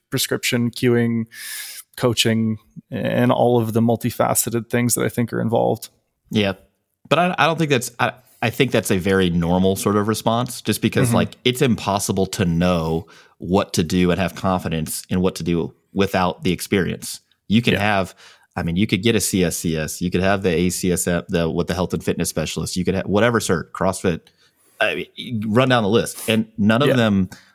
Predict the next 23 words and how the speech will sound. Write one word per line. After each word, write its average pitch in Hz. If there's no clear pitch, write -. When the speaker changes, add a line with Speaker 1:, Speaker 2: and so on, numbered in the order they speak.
Speaker 2:
effectively 98
qualify 104
you 82
or, 120
or 104
give 107
you 113
the 98
skills 101
needed 95
to -
actually 90
work 85
with 90
somebody 85
in 92
person 87
and 82
have 92
confidence 87
in 85
that, 82
because, 87